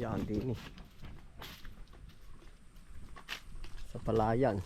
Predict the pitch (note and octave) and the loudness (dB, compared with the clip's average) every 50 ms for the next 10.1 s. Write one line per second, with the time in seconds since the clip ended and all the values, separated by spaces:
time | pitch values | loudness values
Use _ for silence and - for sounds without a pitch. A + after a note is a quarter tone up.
0 | - - - - - - - - - - - - - - - - - - - - | -4 -8 -12 -10 -6 -2 -2 -2 -2 -4 -6 -10 -10 -12 -12 -10 -4 0 0 0
1 | - - - - - - - - - D3+ C#3+ - - D#3+ - E3 D#3+ D3+ D#3 E3 | 0 0 -4 -8 -8 -8 -8 2 6 6 8 8 8 10 12 12 12 12 12 12
2 | E3 E3 C#3+ C3 B2 C3+ C#3 C#3+ C#3 C3+ C#3 C#3 C#3 C#3+ C#3 C#3+ C#3 C#3 C#3 - | 12 12 10 10 10 10 10 12 12 10 10 10 10 10 10 10 10 10 8 10
3 | D3+ D3 C3+ C3+ C3+ C3 C3+ C3 C3 C3+ C3+ - - - - - - - - - | 10 10 10 12 10 10 10 10 8 8 6 4 0 -8 -14 -14 -14 -14 -14 -12
4 | - - - - - - - - - - - - - - - - - - - - | -10 -8 -6 -2 0 0 0 0 -2 -4 -6 -8 -8 -10 -10 -10 -8 -8 -6 -2
5 | - C#3 A#2+ C3 C#3 - B2+ C3 C3 C3+ C3+ C#3+ D#3+ D#3+ D#3 C3+ B2+ A#2+ - - | 0 4 6 8 8 8 8 8 10 8 10 8 8 6 6 4 2 0 -2 -4
6 | - - - - - - - - - - - - - - - - - - - - | -4 -4 -4 -4 -4 -6 -6 -6 -8 -10 -12 -12 -10 -10 -8 -8 -10 -12 -12 -14
7 | - - - - - - - F3+ F#3+ F#3 D4 A3 - F3 - E3 - F3 F3 F3 | -14 -14 -14 -8 2 10 10 10 12 12 12 12 12 10 6 4 8 10 12 12
8 | F3 F3 F3+ - G3 F3+ - - F#3 F3 F3 F3 F3 - E3+ E3+ F3 F3 F3 F3 | 12 12 10 10 8 8 10 10 12 12 12 12 12 10 12 12 12 12 12 10
9 | F3+ - F#3 F3 F3 E3 D3+ E3+ D#3+ E3+ E3 D3 F3 F#3 F3+ E3 F3 F3+ - E3+ | 10 8 8 8 8 10 10 8 8 8 8 8 10 10 10 8 6 6 4 4
10 | C#3 | 2